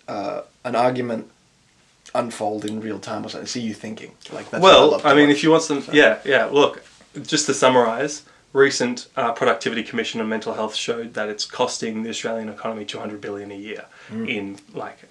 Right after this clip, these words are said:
Speaker 2: a bunch of different
Speaker 1: Yeah, I remember hearing
Speaker 2: costs.
Speaker 1: that on the radio, actually, yeah.
Speaker 2: So that's a lot of, that's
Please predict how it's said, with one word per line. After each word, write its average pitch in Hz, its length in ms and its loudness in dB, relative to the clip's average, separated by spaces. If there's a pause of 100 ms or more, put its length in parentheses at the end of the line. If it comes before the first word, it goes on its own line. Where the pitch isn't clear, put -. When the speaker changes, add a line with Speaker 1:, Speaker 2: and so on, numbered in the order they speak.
(520)
Speaker 2:
a - 80 -4
bunch 110 320 -4
of 107 60 -16
different 113 340 -12
Speaker 1:
Yeah, 151 220 8
I 151 60 12
remember 147 260 4
hearing 135 200 0
Speaker 2:
costs. 113 160 0
Speaker 1:
that 107 60 -8
on 101 100 -14
the 107 60 -10
radio, 117 220 -8
actually, 95 300 -16
yeah. 113 100 -12
Speaker 2:
So 180 140 4
that's 226 120 6
a 254 40 10
lot 214 200 8
of, 147 140 4
that's 160 320 2